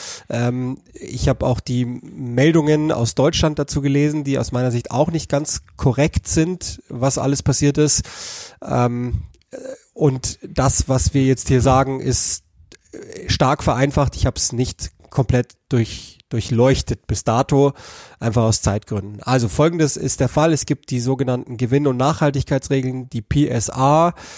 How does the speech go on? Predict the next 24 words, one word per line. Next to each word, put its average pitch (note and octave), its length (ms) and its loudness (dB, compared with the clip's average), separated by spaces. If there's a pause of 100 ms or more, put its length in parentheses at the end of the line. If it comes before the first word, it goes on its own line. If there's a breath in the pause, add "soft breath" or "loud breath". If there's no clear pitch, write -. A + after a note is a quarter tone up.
(360 loud breath)
die C3 380 2 (100)
irgendwann D3 540 2
zu - 120 -2
einem B2 200 -2
gewissen B2 340 0
Zeitpunkt B2 400 -2
untersucht A#2+ 480 -2
werden. D3+ 560 0
Das - 240 -6 (180)
bedeutet, D3 640 2
dass A#2+ 220 -4
Teams D#3+ 580 0 (300 loud breath)
in A#2+ 140 -4
der A#2+ 80 2
Premier C3+ 280 0
League C3 220 0
nur D3 400 4
bis C#3+ 240 -2
zum A#2 160 -8
gewissen C3 380 -2
Maß A#2 320 0
Schulden C3+ 400 2
machen A#2 340 -2
dürfen. A#2 520 0